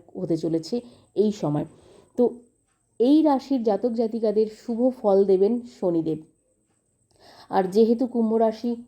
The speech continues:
শনিদেবের অত্যন্ত প্রিয় রাশি, সেই কারণে এই ফলগুলো কিন্তু শনিদেব প্রচুর পরিমাণে পাবেন। তো এই সময়ের মধ্যে আপনি যে কৌশলেই, যেই কৌশলই করুন না কেন, তাতে সাফল্য আপনি পাবেন, পাবেন।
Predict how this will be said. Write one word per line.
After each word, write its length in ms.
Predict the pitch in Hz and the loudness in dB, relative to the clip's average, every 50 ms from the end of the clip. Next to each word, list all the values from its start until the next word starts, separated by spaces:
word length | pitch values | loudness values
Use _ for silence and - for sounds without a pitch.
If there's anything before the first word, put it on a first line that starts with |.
| _ _ _ | _ _ _
শনিদেবের 420 | - 247 233 226 220 226 220 226 226 | -2 0 2 4 4 4 4 4 4
অত্যন্ত 380 | 220 220 - 269 254 240 247 | 2 0 -2 -4 -4 -2 -4
প্রিয় 320 | 247 247 233 233 233 226 226 | -6 -6 -2 0 0 2 2
রাশি, 260 | 226 226 226 - 247 | 0 -2 -2 -6 -8
সেই 240 | 233 233 220 220 214 | -4 -4 -4 -4 -2
কারণে 300 | - 208 208 208 214 214 - | -2 -2 0 0 -2 -4 -2
এই 160 | - 214 233 | -2 -2 -2
ফলগুলো 480 | 226 - 220 202 202 196 196 214 208 202 | -2 -2 -2 -2 -2 0 0 -2 -2 -2
কিন্তু 340 | 208 214 208 202 214 233 226 226 - - _ _ - | -4 -4 -6 -4 -4 -4 -6 -6 -12 -20 _ _ -6
শনিদেব 340 | 240 214 208 196 196 214 208 - - _ _ _ _ _ _ _ _ - | -4 -4 -2 2 2 0 0 0 -10 _ _ _ _ _ _ _ _ 0
প্রচুর 300 | 226 220 226 254 254 240 | 0 0 2 2 -2 0
পরিমাণে 440 | 247 220 196 196 190 190 185 196 190 | 0 2 2 4 4 2 0 -2 -2
পাবেন। 340 | 196 185 180 185 214 262 415 392 - - _ _ _ _ _ - | -2 -2 -2 0 0 0 0 -2 -6 -20 _ _ _ _ _ -4
তো 120 | 202 202 - - - | -4 -4 -4 -2 -2
এই 200 | 226 277 302 302 | 2 2 2 2
সময়ের 420 | 302 - 285 247 233 233 226 226 | 2 -2 -2 0 2 2 2 2
মধ্যে 420 | 220 208 202 190 196 233 233 233 233 - | 2 0 -2 -2 0 -2 -2 -2 -2 -4
আপনি 380 | 196 196 - - 233 233 233 | -8 -8 -6 -4 -4 -2 -2
যে 400 | 214 185 180 - 226 240 254 269 254 - - - | -4 -6 -8 -4 -2 0 0 0 -2 -4 -2 4
কৌশলেই, 640 | 208 202 208 214 208 - 277 269 269 285 294 302 294 - - _ _ _ _ _ _ _ _ _ _ _ _ _ _ _ _ _ _ _ _ _ _ _ _ _ _ _ _ _ _ _ _ _ - | 6 6 6 6 2 0 0 0 2 4 2 2 2 -2 -10 _ _ _ _ _ _ _ _ _ _ _ _ _ _ _ _ _ _ _ _ _ _ _ _ _ _ _ _ _ _ _ _ _ 0
যেই 180 | 240 262 269 | 2 2 2
কৌশলই 520 | 262 - 233 220 233 220 226 302 285 320 302 | 2 4 4 4 4 4 0 0 0 0 2
করুন 260 | 302 226 226 233 226 | 2 2 4 4 2
না 160 | 226 220 214 | 0 -2 -2
কেন, 340 | 208 202 175 170 185 240 285 - - _ _ _ | -2 -2 -2 -2 -2 -4 -6 -8 -10 _ _ _
তাতে 300 | - 202 208 208 262 269 | -6 -6 -4 -2 -2 -2
সাফল্য 520 | 254 - - 208 202 - 233 233 240 240 233 | -2 -2 -6 -6 -2 0 0 2 4 4 2
আপনি 220 | 226 233 240 240 | 2 2 -2 -2
পাবেন, 440 | 233 214 175 165 175 180 180 190 180 | 0 0 0 2 2 2 2 0 -2
পাবেন। 420 | 185 - 156 147 147 139 139 147 | -4 -4 -4 -4 -4 -4 -8 -10